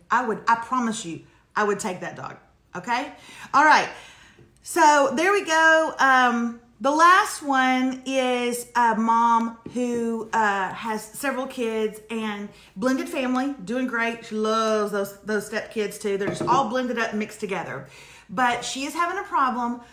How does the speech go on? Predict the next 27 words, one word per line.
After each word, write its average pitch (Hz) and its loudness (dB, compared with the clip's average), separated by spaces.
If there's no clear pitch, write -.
with 233 -6
looking 262 -4
over 214 -4
all 208 -2
the 285 -6
time, 208 -2
and 214 -2
the 247 -2
son, 226 -2
who 220 -4
is, 202 0
I 208 -4
believe 214 -2
she 262 -10
said 240 -6
eleven, 208 -4
age 170 -18
of 151 -18
our 147 -18
son, 143 -20
always 302 -2
has 302 -4
his 269 -8
hand 214 -4
down 160 -8
his 156 -16
pants. - -18